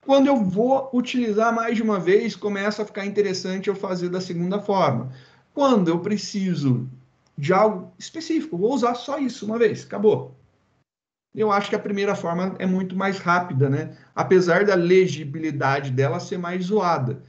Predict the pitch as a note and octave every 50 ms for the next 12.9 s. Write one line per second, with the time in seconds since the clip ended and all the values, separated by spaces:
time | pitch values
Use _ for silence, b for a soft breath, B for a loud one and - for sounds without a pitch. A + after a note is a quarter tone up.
0 | b b b b _ - B2 B2 B2+ C3+ C#3 C#3+ E3 E3 - D#3+ D#3 C#3 - E3+
1 | F3 E3+ - - F3+ F3+ F#3+ G#3 G3 G#3 G#3 E3+ B2 B2+ - B B B B B
2 | B _ - C#3 A3 F#3 F#3+ G#3 G#3 - - A3 A3+ - - G#3+ F#3+ G#3+ A3 G#3+
3 | A#3 A#3 A3+ G#3 G3 G3 G3 F#3+ F#3 - G3+ - - G3 G3 F#3 G3+ G#3 G3+ -
4 | - A3 G3 G3 G3+ G3+ G3+ G#3 G#3 F#3+ F3+ E3 - - F3+ F3 F3 E3+ E3 -
5 | F3+ F3+ F3+ F#3 F3 E3+ E3 - G#3 G#3 - - E3 - - - - b b b
6 | b b b b b b _ _ C#4 D4+ E4+ - - C4+ B3 G#3+ A3+ A#3 G#3+ G#3+
7 | - - - F#3 F#3 F3+ F3 - - - C#3 D#3+ A3 C4 G#3+ G#3+ G#3+ F#3+ F#3 F3
8 | D3 C3+ C#3+ E3 F#3+ G3+ F#3+ D#3+ C#3 C3+ C3 C3 B2 G#2+ - - - E3+ G3 G#3
9 | F#3+ D3 C3 - - - - - B2+ C3+ B2+ B2 C#3 E3+ E3+ C#3+ D3 D3+ D#3 D3+
10 | C3+ B2+ C3 C#3 C3+ C3+ C3 C3+ B2+ B2 B2 B2+ C3 C3 B2 B2 C3 C3 B2 B2+
11 | B B B B B - C3+ C#3 C#3+ D#3 D3 C3 B2+ C3 C#3 D3+ C#3+ C3+ B2+ C3
12 | B2 B2+ B2+ A#2 A#2+ C3 E3 F#3 F#3 F3+ - - C#3+ - D#3+ F3 F3+ F3+